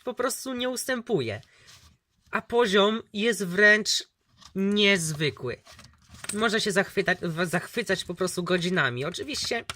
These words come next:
nadal mamy parę wad, jak chociażby o te cosie, ale mamy dzięki temu, ale mamy za to wykorzystanie potencjału bieli. Mm,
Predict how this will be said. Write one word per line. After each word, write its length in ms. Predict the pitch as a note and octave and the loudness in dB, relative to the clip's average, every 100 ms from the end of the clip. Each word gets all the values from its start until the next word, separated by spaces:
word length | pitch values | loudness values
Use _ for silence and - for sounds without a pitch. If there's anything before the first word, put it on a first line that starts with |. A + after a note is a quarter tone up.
| - _ _ _ _ _ _ _ _ _ _ | -16 _ _ _ _ _ _ _ _ _ _
nadal 320 | C#4 C4 A3 | -10 0 2
mamy 180 | G3 F3 | 2 0
parę 240 | F3 E3+ D3+ | -2 -2 0
wad, 240 | D#3+ E3+ | 0 0
jak 120 | - | -8
chociażby 580 | - - D3 C#3+ C#3 C3 - | -10 -8 -6 -4 -4 -6 -10
o 80 | D3 | -10
te 200 | C#3+ C#3+ | -6 -6
cosie, 400 | D3 D3+ - G3+ | -4 -2 2 4
ale 160 | F#3+ | 4
mamy 220 | F#3+ F#3 E3 | 2 -2 -2
dzięki 280 | F3 F#3 | -4 -6
temu, 440 | - F3 E3+ F3 F#3+ | -4 -4 -4 -8 -8
ale 180 | - B3 | -6 0
mamy 180 | G#3+ F3 | 0 2
za 180 | D3+ D3 | 0 0
to 260 | D#3 D3 - _ _ _ _ _ _ _ - | -2 -4 -6 _ _ _ _ _ _ _ -12
wykorzystanie 640 | D3 D3 D3+ - D#3 D3+ | -6 -6 -4 0 0 0
potencjału 680 | D#3+ D#3 C#3+ - C#3 C#3 C#3+ - | -4 -8 -8 0 0 2 -2 -4
bieli. 480 | D3 D#3+ F#3+ F#3+ F3+ - - _ _ _ _ - - _ _ _ - - E4+ D4+ | -2 2 4 4 -2 -6 -20 _ _ _ _ -16 -16 _ _ _ -20 -20 -20 -14
Mm, 380 | D#3+ D3+ C#3 | -10 -10 -10